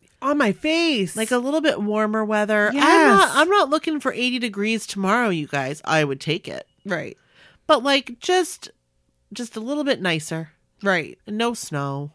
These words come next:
Speaker 1: Right.
Speaker 2: Like,
Speaker 1: At least we
Speaker 2: I
Speaker 1: got rain today, and it wasn't snow, but it was still miserable.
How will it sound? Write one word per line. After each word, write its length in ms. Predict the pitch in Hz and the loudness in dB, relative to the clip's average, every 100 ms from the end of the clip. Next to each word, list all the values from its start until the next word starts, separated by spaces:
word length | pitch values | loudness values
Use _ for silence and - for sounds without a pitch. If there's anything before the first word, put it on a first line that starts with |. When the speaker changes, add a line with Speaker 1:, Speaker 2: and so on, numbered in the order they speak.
| - | -6
Speaker 1:
Right. 520 | 190 165 147 - - _ _ _ _ _ _ - | -4 -4 -6 -16 -20 _ _ _ _ _ _ -2
Speaker 2:
Like, 320 | 220 214 - _ - | 2 2 -2 _ -6
Speaker 1:
At 100 | 254 | 2
least 200 | 339 320 | 2 4
we 80 | 381 | 6
Speaker 2:
I 40 | |
Speaker 1:
got 160 | 311 247 | 6 6
rain 240 | 208 196 | 4 2
today, 420 | 175 160 143 143 | 0 -2 -2 -4
and 80 | - | -6
it 100 | 175 | -6
wasn't 300 | 175 175 175 | -4 -6 -8
snow, 440 | - 160 78 65 185 | -10 -10 -10 -14 -6
but 120 | 208 | -4
it 60 | 180 | -2
was 100 | 190 | -4
still 160 | - 220 | -4 -2
miserable. 560 | 175 151 147 - - | -2 -2 -8 -12 -14